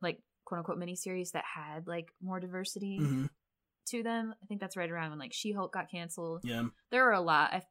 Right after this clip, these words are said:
Speaker 1: probably blocked a lot of them out of my mind
Speaker 2: America
Speaker 1: because it
Speaker 2: is
Speaker 1: was just
Speaker 2: coming out, but it is,
Speaker 1: Mm.
Speaker 2: I think it's around when it gets canceled 'cause it's on issue three. And if I remember right, it also only got to do half its run and then was canceled and then had to finish up.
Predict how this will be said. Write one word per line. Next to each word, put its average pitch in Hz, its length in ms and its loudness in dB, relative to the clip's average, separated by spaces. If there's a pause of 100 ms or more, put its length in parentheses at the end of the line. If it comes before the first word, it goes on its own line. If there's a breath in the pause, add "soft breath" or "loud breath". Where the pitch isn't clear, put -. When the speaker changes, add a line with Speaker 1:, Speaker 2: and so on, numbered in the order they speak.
Speaker 1:
probably 208 240 4
blocked 160 320 2
a 156 60 -2
lot 147 180 0
of 160 60 -8
them 151 120 -4
out 151 140 -2
of 160 60 -4
my 147 100 -6
mind 135 180 -2
Speaker 2:
America 185 340 10
Speaker 1:
because 208 100 4
it - 40 6
Speaker 2:
is 160 60 4
Speaker 1:
was - 80 0
just - 120 -4
Speaker 2:
coming 165 260 4 (200)
out, 151 360 6
but 117 320 0
it 131 160 0
is, 123 600 2
Speaker 1:
Mm. 202 220 2 (320)
Speaker 2:
I 139 60 0
think 160 160 8
it's 156 100 2
around 120 240 2
when 143 80 4
it 143 60 2
gets 160 180 2
canceled 175 380 2
'cause 131 160 0
it's 110 140 0
on 117 100 0
issue 123 260 0
three. 120 460 0
And 120 100 -2
if 123 100 -2
I 135 60 2
remember 117 300 4
right, 120 160 4
it 104 100 0
also 117 540 0 (100)
only 127 220 0
got 120 180 0
to - 100 -6
do 127 100 0
half 117 280 0
its 117 160 -4
run 120 240 2
and 113 100 2
then 107 120 0
was 107 100 -2
canceled 110 460 -2
and 107 80 -2
then 110 40 -2
had 110 100 -4
to 104 100 -6
finish 107 320 -6
up. 107 180 -4